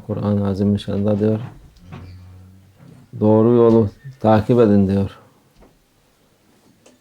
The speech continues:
"Sakın o yolun dışına çıkmayın.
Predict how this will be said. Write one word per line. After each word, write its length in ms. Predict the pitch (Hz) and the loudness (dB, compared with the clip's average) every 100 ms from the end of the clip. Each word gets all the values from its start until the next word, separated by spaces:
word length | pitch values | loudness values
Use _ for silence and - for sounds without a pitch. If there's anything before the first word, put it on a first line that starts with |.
| _ _ | _ _
"Sakın 580 | - 117 107 127 113 - - _ _ _ _ _ - | -4 -2 0 0 0 -4 -12 _ _ _ _ _ -4
o 200 | 110 110 | 0 2
yolun 600 | 104 107 110 113 113 107 | 2 2 2 -2 -4 -8
dışına 380 | 107 113 113 107 | -8 -2 -2 -2
çıkmayın. 520 | - - 113 101 | -6 -2 0 0